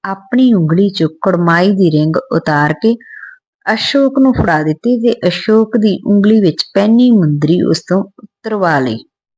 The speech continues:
ਇਹ ਸਾਰਾ ਕਾਂਡ ਦੇਖ ਸ਼ਬਨਮ ਦੇ ਪਿਤਾ ਥਰ-ਥਰ ਕੰਬਣ ਲੱਗ ਪਏ। ਉਸ ਦੀ ਮੰਮੀ ਅਤੇ ਹੋਰ ਰਿਸ਼ਤੇਦਾਰ ਵੀ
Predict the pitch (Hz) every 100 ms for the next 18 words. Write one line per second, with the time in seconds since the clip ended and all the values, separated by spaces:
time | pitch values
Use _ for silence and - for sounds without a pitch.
0 | _ _ _ _ _ _ _ _ _ _
1 | _ 220 220 - 117 127 175 220 156 139
2 | 147 139 - - - 202 226 254 247 220
3 | - - 143 139 - 254 262 - 196 -
4 | 135 127 120 117 120 127 - - _ _
5 | _ _ _ _ _ _ _ _ _ -
6 | 175 175 175 160 143 151 170 220 220 180
7 | 165 160 151 151 143 - 156 156 139 143